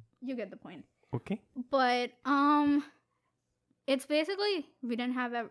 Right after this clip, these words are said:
Speaker 1: we never had, uh, had to write any papers. <laughs> It was like, we don't do essays.
Speaker 2: Wow.
Speaker 1: We did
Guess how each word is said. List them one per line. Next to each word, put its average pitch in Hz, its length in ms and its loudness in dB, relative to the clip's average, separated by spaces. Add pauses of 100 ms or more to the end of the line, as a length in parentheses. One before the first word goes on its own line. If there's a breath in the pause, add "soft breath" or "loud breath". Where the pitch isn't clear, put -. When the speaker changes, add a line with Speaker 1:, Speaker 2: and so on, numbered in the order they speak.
Speaker 1:
we 254 360 0
never 220 280 -2
had, 233 480 -4 (120)
uh, 226 200 -2
had 214 220 -6
to 233 80 -8
write 202 220 -6
any 208 180 -8
papers. 220 640 -10
<laughs> - 60 -20 (440)
It 254 220 -2
was 233 180 2 (320)
like, 214 240 -2
we 226 100 -2
don't 233 220 0
do 214 180 0
essays. 190 500 -10 (260 soft breath)
Speaker 2:
Wow. 214 260 -4
Speaker 1:
We 240 140 0
did 226 340 -2